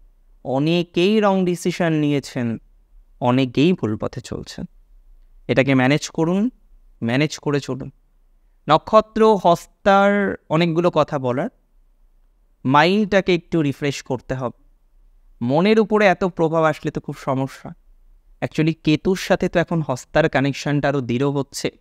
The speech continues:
মনের উপরে নিয়ন্ত্রণ রাখাটাও মুশকিল হচ্ছে হস্তার। মায়ের ক্ষেত্রে একটু জটিলতার জায়গা, মায়ের থেকে সাপোর্টটা একটু কমে যাওয়ার অবকাশ,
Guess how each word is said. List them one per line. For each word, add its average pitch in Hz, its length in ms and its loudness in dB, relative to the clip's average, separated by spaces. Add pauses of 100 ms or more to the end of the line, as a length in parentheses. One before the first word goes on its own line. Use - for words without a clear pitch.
(640)
মনের 151 320 2
উপরে 175 380 0
নিয়ন্ত্রণ 151 720 -2
রাখাটাও 147 480 -2
মুশকিল 147 460 -2
হচ্ছে 117 340 -4
হস্তার। - 420 -12 (640)
মায়ের 160 300 4
ক্ষেত্রে 165 500 -2
একটু 151 180 -4
জটিলতার 135 560 -2
জায়গা, 117 560 -2
মায়ের 127 340 0
থেকে 156 220 -4
সাপোর্টটা 143 460 -4
একটু 139 200 -6
কমে 135 300 -2
যাওয়ার 143 260 2
অবকাশ, 120 580 -2